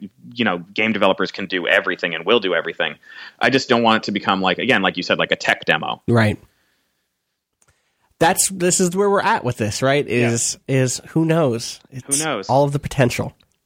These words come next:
Speaker 1: So.
Speaker 2: What do you think the potential for comedy in V R is? Do you
Speaker 1: Um,
Speaker 2: think that's,
Speaker 1: I
Speaker 2: or you think it's, like, a stupid question? Like, it's comedy, we'll figure it out.
Speaker 1: Um, you know, I've always liked the idea of something like,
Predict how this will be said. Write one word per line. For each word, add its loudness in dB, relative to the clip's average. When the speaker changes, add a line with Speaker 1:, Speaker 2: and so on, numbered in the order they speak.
Speaker 1:
So. -4
Speaker 2:
What 4
do 0
you -2
think 0
the 0
potential 2
for -4
comedy 2
in -2
V 0
R -2
is? -4
Do -2
you 4
Speaker 1:
Um, 2
Speaker 2:
think 2
that's, 0
Speaker 1:
I -2
Speaker 2:
or 4
you 4
think 2
it's, 0
like, 2
a 4
stupid 2
question? 0
Like, 0
it's -2
comedy, 2
we'll 2
figure 2
it 0
out. -4
Speaker 1:
Um, 2
you -8
know, -2
I've -2
always 2
liked -2
the 2
idea 2
of -2
something -2
like, -4